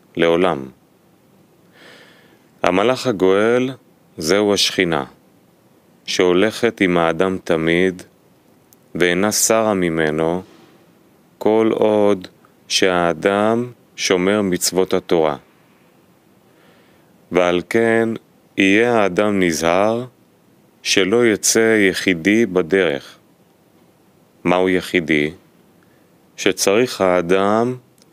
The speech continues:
להיזהר לשמור מצוות התורה, כדי שלא תסתלק השכינה ממנו, ויוכרח ללכת יחידי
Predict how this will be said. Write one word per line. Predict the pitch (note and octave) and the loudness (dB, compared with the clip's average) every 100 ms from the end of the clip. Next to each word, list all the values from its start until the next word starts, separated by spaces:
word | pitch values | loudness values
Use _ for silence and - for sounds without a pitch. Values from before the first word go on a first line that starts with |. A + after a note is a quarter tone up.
| - | -8
להיזהר | F2+ F#2+ F2+ D#2+ F2+ E2+ G#2 A2+ A#2+ B2+ _ _ | -2 0 0 0 0 2 2 2 0 -4 _ _
לשמור | - F2+ - G2 F#2+ G#2 A2+ A#2+ B2 - | -2 0 0 0 2 2 0 -2 -8 -4
מצוות | F#2 F2+ - G#2+ - | -2 -2 0 0 -2
התורה, | G2 F#2 E2 D2+ D#2+ G#2 _ _ _ _ _ _ _ _ _ _ _ _ - | -2 0 2 0 -2 -6 _ _ _ _ _ _ _ _ _ _ _ _ -14
כדי | E2+ F#2 A2+ A2+ A#2+ A2+ | -4 0 2 2 2 0
שלא | - G2 A2 - | 0 2 0 0
תסתלק | G2+ - - F#2+ A2 A2 G#2+ - | -2 -2 -2 0 2 2 0 -2
השכינה | F2+ - - F#2 G#2 G#2+ | -2 -2 0 0 2 0
ממנו, | G2+ F2+ G2 F#2+ D2+ B1+ _ _ _ _ _ _ _ _ _ _ _ - | 0 0 0 0 -4 -6 _ _ _ _ _ _ _ _ _ _ _ -8
ויוכרח | D#2 D#2+ D2+ - G#2 G#2 G#2+ G2 - | -2 0 -2 -2 0 2 0 -2 -2
ללכת | F2+ F#2+ G2+ F#2+ - | 0 0 -2 -4 -2
יחידי | F#2 E2+ F2+ D#2 F#2 G#2 B2 | -2 -2 -2 0 0 0 0